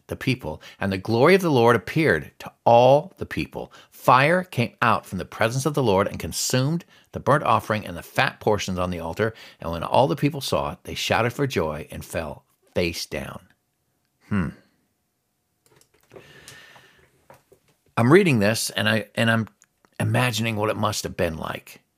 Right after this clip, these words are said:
for them to see fire come out and consume the, the offering on the, on the altar. It,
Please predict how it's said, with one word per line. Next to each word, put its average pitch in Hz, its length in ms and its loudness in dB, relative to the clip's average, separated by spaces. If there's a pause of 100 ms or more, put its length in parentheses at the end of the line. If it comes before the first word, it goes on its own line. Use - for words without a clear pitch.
(240)
for - 100 -20
them 92 240 -2
to 82 80 -8
see 90 300 -4
fire 98 500 2
come 90 220 -6
out 73 260 -6 (760)
and 95 120 -12
consume 87 460 -4
the, 80 140 -8 (280)
the 87 180 -4
offering 87 420 0
on 80 180 -8
the, 80 240 -10
on 90 120 -6
the 80 160 -10 (260)
altar. 82 300 -2
It, 90 160 -2